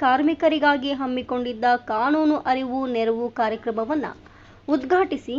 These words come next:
ಮಾತನಾಡಿದ್ರು. ಕಾರ್ಮಿಕರಿಗೆ ಅನ್ಯಾಯವಾದ ಸಂದರ್ಭ ನ್ಯಾಯಾಲಯದ ಮೂಲಕ ನ್ಯಾಯ ಪಡೆಯಬಹುದು. ಸಮಸ್ಯೆಗಳಿದ್ದರೆ ನ್ಯಾಯಾಲಯದಲ್ಲಿ ದೂರು ನೀಡಿದ್ರೆ ಪರಿಶೀಲಿಸಿ ನ್ಯಾಯ ಒದಗಿಸುವ ಕೆಲಸ ಮಾಡುತ್ತೇವೆ. ಕಾರ್ಮಿಕರಲ್ಲದ ಅನರ್ಹರು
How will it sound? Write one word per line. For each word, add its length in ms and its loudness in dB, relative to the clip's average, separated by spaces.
ಮಾತನಾಡಿದ್ರು. 640 -4
ಕಾರ್ಮಿಕರಿಗೆ 680 6
ಅನ್ಯಾಯವಾದ 640 6
ಸಂದರ್ಭ 400 4
ನ್ಯಾಯಾಲಯದ 680 6
ಮೂಲಕ 280 6
ನ್ಯಾಯ 240 0
ಪಡೆಯಬಹುದು. 580 -2
ಸಮಸ್ಯೆಗಳಿದ್ದರೆ 840 2
ನ್ಯಾಯಾಲಯದಲ್ಲಿ 880 4
ದೂರು 260 2
ನೀಡಿದ್ರೆ 380 -2
ಪರಿಶೀಲಿಸಿ 680 4
ನ್ಯಾಯ 360 0
ಒದಗಿಸುವ 420 -2
ಕೆಲಸ 260 -2
ಮಾಡುತ್ತೇವೆ. 560 -4
ಕಾರ್ಮಿಕರಲ್ಲದ 840 8
ಅನರ್ಹರು 520 2